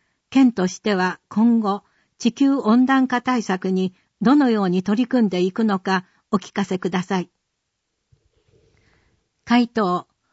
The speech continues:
脱炭素社会の実現に向けて、あらゆる主体がオール三重で、再生可能エネルギーの導入、利用や、資源利用の高効率化などの取り組みを進めるとともに、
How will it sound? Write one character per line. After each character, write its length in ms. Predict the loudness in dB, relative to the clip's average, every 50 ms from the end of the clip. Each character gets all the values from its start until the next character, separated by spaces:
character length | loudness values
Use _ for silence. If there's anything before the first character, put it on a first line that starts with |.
| _ _ _ _ _ _ _ _ _ -2
脱 300 | -2 -2 -2 -2 -4 -2
炭 240 | 0 2 2 2 2
素 140 | 0 -4
社 160 | -4 -4 -4 -4
会 220 | -2 -2 -2 0
の 160 | 0 0 -2
実 280 | -2 -2 -4 -4 -2 0
現 140 | 2 2 2 2
に 120 | 2 2
向 120 | 0 0 -2
け 180 | -2 -4 -4
て、 280 | -4 -4 -4 -6 -6 _ _ _ _ _ _ _ _
あ 120 | 0 2 2
ら 140 | 4 4 2
ゆ 120 | 2 2
る 120 | 2 0
主 160 | -2 -4 -6 -4
体 280 | -2 0 0 0 0
が 220 | 0 0 -2 -2 -4 _ _ _ _ _
オ 180 | 2 4 4
ー 60 | 4 4
ル 140 | 4 4
三 160 | 4 6 4 4
重 140 | 4 2
で、 260 | 0 -2 -4 -4 -4 -8 _ _ _ _ _ _ _ _
再 260 | -6 0 2 2 2 2
生 260 | 0 0 -2 -2 0
可 160 | 0 0 0
能 260 | 2 2 0 0 0
エ 100 | 2 2
ネ 140 | 4 4 2
ル 140 | 2 0 0
ギ 200 | 0 0 0 0
ー 40 | 0
の 260 | 0 -2 -4 -6 -8 -4
導 300 | 0 2 4 4 4 4
入、 340 | 4 2 2 0 -2 -2 -4 -4
利 180 | -2 0 2
用 200 | 2 2 0 0
や、 260 | -2 -2 -4 -4 -6 _ _ _ _ _ _ _ _ _
資 200 | -6 -2 0 2 4
源 240 | 4 4 4 4
利 120 | 4 2 2
用 240 | 2 2 0 0 0
の 260 | -2 -2 -4 -4 -8 _
高 240 | -2 0 0 0 0
効 240 | 0 0 0 0 0
率 240 | -2 -4 -6 -6
化 140 | -4 -2 0 0
な 140 | 0 0
ど 120 | 0 -2 -2
の 160 | -2 -2 -2
取 220 | -2 -2 -2 -2
り 40 | -2
組 280 | -2 -2 -2 0 0 0
み 80 | -2
を 140 | -2 -4 -6 -10
進 280 | -16 -10 -4 0 0 2
め 120 | 2 0
る 80 | -2 -4
と 160 | -4 -6 -6
と 140 | -4 -4 -4
も 120 | -2 -2
に、 240 | -2 -2 -4 -4